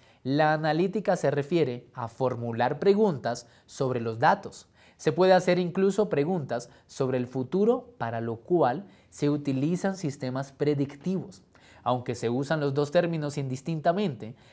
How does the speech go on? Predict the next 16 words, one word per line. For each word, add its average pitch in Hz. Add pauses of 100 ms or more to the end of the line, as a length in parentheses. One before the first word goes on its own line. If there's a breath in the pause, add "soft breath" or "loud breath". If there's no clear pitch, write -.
(100)
la 151
analítica 202
está 135 (220)
en 120
la 110
fase 170
de 208
preguntas 202
y 147
respuestas 139 (340 soft breath)
y 113
del 113
procesamiento 123
de 151
datos 147 (120)
previo 196